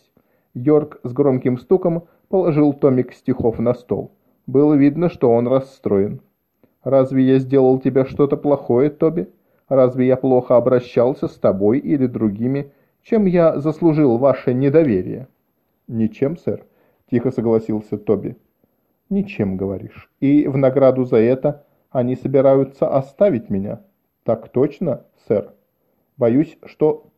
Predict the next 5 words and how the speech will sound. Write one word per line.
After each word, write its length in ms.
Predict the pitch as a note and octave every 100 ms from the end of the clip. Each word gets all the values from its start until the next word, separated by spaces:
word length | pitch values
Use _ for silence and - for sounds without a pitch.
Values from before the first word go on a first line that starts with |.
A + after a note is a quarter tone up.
| -
так". 500 | G#3 - - - - _ _ _ _ _ _ _ _ _ _ _ _ _ _ _ _ _ _ _ _ _
"Капитан", 520 | A#2 - A#2 G2 G2 _ _ _ _
снова 440 | - C#3 C#3 C3+ -
согласился 600 | - A2+ G#2+ B2+ A#2 A#2+
Тоби. 360 | A#2 F#2+ - -